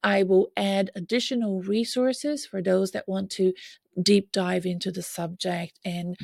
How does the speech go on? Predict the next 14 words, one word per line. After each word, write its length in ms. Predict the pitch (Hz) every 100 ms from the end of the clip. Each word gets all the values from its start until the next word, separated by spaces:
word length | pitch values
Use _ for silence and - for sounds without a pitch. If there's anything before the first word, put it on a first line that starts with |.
| - -
read 360 | 185 208 202
a 40 | 180
book 520 | 190 185 180 - - -
or 380 | 175 175 180 214 _ _ -
read 240 | 202 196
articles 760 | 190 180 180 175 190 175 175 - - -
that 120 | - 180
I 160 | 175
have 440 | 180 180 175 180 -
identified 800 | 180 175 175 175 - 180 170 175
as 240 | 170 -
really 380 | 202 240 226 220
important 540 | 190 - 190 - 170
reads 400 | 180 175 170 -